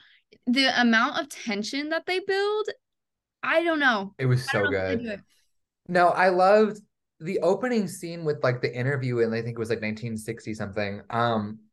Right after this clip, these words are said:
Speaker 2: was chilling in such an incredible way, because when it opened, I was like,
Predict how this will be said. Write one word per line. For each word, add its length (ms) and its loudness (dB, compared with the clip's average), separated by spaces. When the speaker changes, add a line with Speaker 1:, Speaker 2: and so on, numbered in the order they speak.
Speaker 2:
was 460 4
chilling 760 4
in 180 2
such 180 0
an 60 0
incredible 580 2
way, 380 2
because 240 4
when 100 -4
it 140 -8
opened, 320 -2
I 40 2
was 200 -2
like, 320 -6